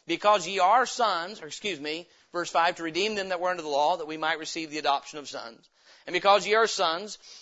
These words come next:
God hath sent forth the Spirit of his Son into your hearts, crying, Abba, Father. Wherefore thou art no more a servant,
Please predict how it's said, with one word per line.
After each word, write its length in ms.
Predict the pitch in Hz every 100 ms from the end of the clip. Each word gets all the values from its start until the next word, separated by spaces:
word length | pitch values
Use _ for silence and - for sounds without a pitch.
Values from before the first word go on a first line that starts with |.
| _
God 240 | 131 175 196
hath 80 |
sent 200 | 180 190
forth 180 | 180 185
the 80 | 165
Spirit 200 | - 175
of 60 | 151
his 100 | 143
Son 220 | 160 147
into 260 | 131 -
your 360 | 160 139 160 151
hearts, 340 | - 147 170
crying, 240 | - 175 160
Abba, 260 | 147 151 160
Father. 340 | 156 143 143
Wherefore 420 | 139 202 214 208
thou 240 | 185 175 175
art 220 | 170 170
no 160 | 160 165
more 260 | 165 165 139
a 260 | 147 143
servant, 640 | - - 233 233 226 226